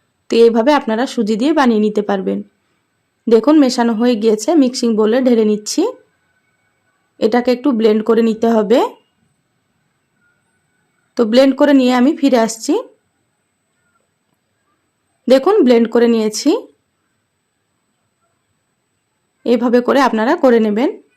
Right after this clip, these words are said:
এবার আমি মিক্সিং বোলে ঢেলে নিচ্ছি। দেখুন ব্যাটারটা কত সুন্দরভাবে ব্লেন্ড করা হয়ে গিয়েছে,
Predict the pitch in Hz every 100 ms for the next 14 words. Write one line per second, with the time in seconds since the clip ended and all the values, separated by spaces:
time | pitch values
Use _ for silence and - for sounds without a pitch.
0 | _ _ _ _ _ _ _ 220 214 220
1 | 240 233 233 - 247 220 226 277 254 214
2 | 202 202 - 330 - _ _ _ _ _
3 | _ _ _ _ _ _ _ _ _ _
4 | _ _ _ _ _ _ _ _ _ _
5 | _ _ _ _ _ _ _ _ _ _
6 | _ _ _ _ _ - 226 233 311 254
7 | 226 220 233 - 247 254 247 240 233 226
8 | 214 240 466 - 208 220 214 220 226 233
9 | 226 214 226 214